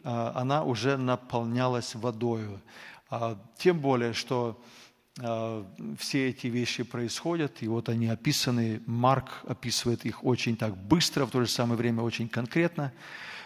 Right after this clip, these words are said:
Мы встречаемся здесь ещё, а, с одной очень интересной ситуацией. Ученики.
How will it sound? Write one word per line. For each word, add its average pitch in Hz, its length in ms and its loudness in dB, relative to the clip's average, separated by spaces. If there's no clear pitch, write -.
Мы 170 380 8
встречаемся 185 720 6
здесь 151 340 4
ещё, 143 480 6
а, 117 220 4
с - 140 0
одной 131 260 6
очень 127 480 4
интересной 123 640 4
ситуацией. 127 680 0
Ученики. 143 800 -2